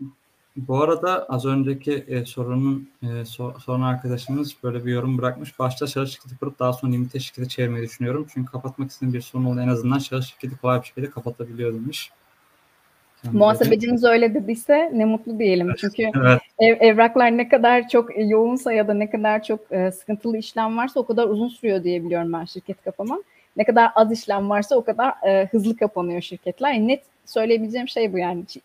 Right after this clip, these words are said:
Speaker 2: işlem ne kadar çoksa, e, ve dokümantasyon temiz değilse o kadar, e, uzun sürüyor şirket kapama süreci.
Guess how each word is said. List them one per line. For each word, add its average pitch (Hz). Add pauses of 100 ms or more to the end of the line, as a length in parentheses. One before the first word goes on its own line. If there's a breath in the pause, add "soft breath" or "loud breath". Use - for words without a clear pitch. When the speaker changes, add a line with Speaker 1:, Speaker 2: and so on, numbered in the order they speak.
(100)
Speaker 2:
işlem 262
ne 277
kadar 247
çoksa, 277 (480)
e, 202 (360)
ve 226
dokümantasyon 233
temiz 240
değilse 254
o 262
kadar, 262 (180)
e, 185
uzun 196
sürüyor 233
şirket 226
kapama 208
süreci. 208